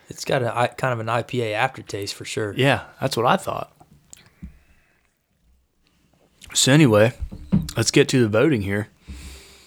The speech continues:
Speaker 2: For everybody out there listening, number one is Arnold Palmer Spiked. Number two is Old Milwaukee Ice. Three, Labatt Blue Ice. Four, Loco. And then Mike's Harder rounds out the top five.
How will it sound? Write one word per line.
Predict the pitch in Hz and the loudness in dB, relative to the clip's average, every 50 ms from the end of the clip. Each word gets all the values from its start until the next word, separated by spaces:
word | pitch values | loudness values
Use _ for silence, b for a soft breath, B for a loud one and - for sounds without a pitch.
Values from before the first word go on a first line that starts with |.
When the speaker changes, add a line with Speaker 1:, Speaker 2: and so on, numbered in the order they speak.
| B B B B B _ _ _ _ _ _ _ _ _ _ - | B B B B B _ _ _ _ _ _ _ _ _ _ -6
Speaker 2:
For | 120 - 113 | -2 2 2
everybody | 113 117 113 120 117 113 | 2 4 4 2 4 4
out | 113 113 117 117 | 4 2 2 2
there | 120 107 | 2 2
listening, | 101 107 123 139 - 117 107 104 104 | 2 2 2 0 0 -2 -2 -2 -2
number | 104 110 110 104 | -2 -2 0 0
one | 101 110 127 139 123 | 0 2 2 2 2
is | 107 98 - | 0 -2 -2
Arnold | - 110 117 117 113 104 101 | -2 0 0 0 0 0 0
Palmer | - 117 117 113 104 95 | 0 0 2 2 0 -2
Spiked. | - - - 117 117 123 117 113 - - - | -4 -2 -2 0 0 0 -2 -4 -8 -8 -6
Number | 110 104 101 98 | -4 -2 -2 -4
two | 95 - - 127 120 120 113 110 | -4 -4 -4 -2 -2 -2 -2 -2
is | 110 101 98 95 95 | -2 -4 -6 -6 -2
Old | - 110 110 107 | -2 0 0 0
Milwaukee | 101 101 104 110 107 - - 101 | 0 0 0 0 0 -2 -2 0
Ice. | 107 120 135 143 131 - | 0 2 2 0 -2 -2
Three, | - - 117 127 131 123 | -2 0 0 0 0 0
Labatt | 110 101 98 104 117 127 135 - 131 | 0 -2 0 2 0 0 0 0 0
Blue | 113 127 147 156 131 110 | 0 2 2 4 4 4
Ice. | 95 95 98 101 101 - - - | 4 2 2 0 -2 -4 -6 -10
Four, | - - - 131 131 123 | -12 -4 0 2 2 4
Loco. | 123 123 123 127 - - 139 139 139 139 139 135 - _ _ _ | 4 4 2 2 2 2 2 2 2 0 -2 -8 -12 _ _ _
And | - 104 104 | -6 -4 -2
then | 104 101 101 | -2 -2 0
Mike's | 101 113 117 120 - - - | 0 0 0 0 -2 -4 -4
Harder | - 120 127 127 117 104 98 92 - b b b b b b b b b b b b b b b b | -2 0 0 0 0 0 -2 -4 -6 b b b b b b b b b b b b b b b b
rounds | 123 110 110 110 104 101 | -2 0 2 2 2 2
out | 113 107 107 | 2 2 0
the | 107 98 | 0 -2
top | - - 110 - | 0 0 0 0
five. | - - - 113 117 104 98 92 - | 0 -2 0 2 2 2 0 -2 -6